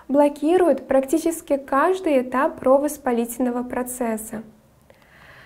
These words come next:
Таким образом, нарушение функционирования кортикотропной оси и изменение уровня гормона стресса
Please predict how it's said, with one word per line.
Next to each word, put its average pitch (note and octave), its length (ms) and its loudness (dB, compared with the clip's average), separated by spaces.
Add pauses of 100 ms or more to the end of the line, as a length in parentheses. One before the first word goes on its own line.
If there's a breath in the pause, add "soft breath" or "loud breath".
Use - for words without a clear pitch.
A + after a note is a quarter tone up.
(300 soft breath)
Таким D#4 480 4
образом, F4 680 2 (500 soft breath)
нарушение E4 600 0
функционирования D#4 1000 2
кортикотропной D#4 1080 2
оси C4 480 -6 (280 loud breath)
и D4+ 100 4
изменение D#4 600 4
уровня D4+ 540 2
гормона C#4 500 2
стресса C4 760 -2